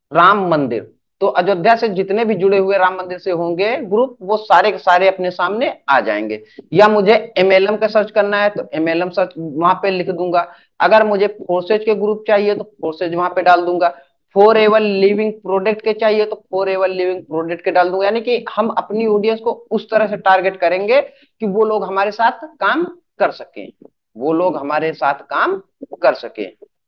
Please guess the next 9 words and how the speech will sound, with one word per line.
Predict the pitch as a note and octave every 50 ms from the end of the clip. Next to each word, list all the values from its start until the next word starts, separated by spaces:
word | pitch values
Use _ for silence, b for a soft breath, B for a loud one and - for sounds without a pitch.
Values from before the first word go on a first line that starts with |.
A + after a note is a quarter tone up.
| _ -
राइट? | D#3+ G#3+ A#3+ - - - - - - - - - - _
तो | - F#3+
आपको | F#3+ G3 - - G#3
यहाँ | G#3 G3+ G#3
पे | G3+ - B3
search | - - G#3 G3 F#3+
कर | - F#3+
लेना | E3+ E3+ F3 E3 E3+ F3
है। | F3+ G3+ G#3+ A#3+ C#4 D#4+ E4+